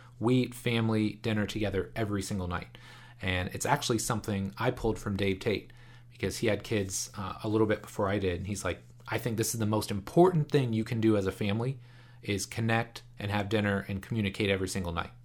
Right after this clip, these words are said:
So that's something we've always done. Uh, talk about, like, date night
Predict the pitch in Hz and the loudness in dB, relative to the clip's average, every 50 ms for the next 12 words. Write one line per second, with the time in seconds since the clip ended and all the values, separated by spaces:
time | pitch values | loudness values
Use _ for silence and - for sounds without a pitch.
0 | - - - 107 101 98 - 120 107 104 98 98 101 101 92 90 90 90 87 - | -20 -8 -2 -2 -2 0 -2 -2 -2 0 0 0 -2 -2 -2 -2 -2 -4 -4 -6
1 | - 87 85 - - - - - - - - - - - - - - - 90 90 | -6 -8 -8 -10 -14 -20 -20 -20 -20 -20 -20 -20 -20 -20 -20 -20 -16 -10 -8 -6
2 | 85 - - - - - 117 104 107 98 82 - - - - - - - 139 131 | -6 -6 -6 -4 -2 -2 0 2 2 2 2 0 -4 -10 -10 -12 -4 2 2 2
3 | - - 117 107 98 92 - - | 2 2 -4 -4 -4 -4 -6 -8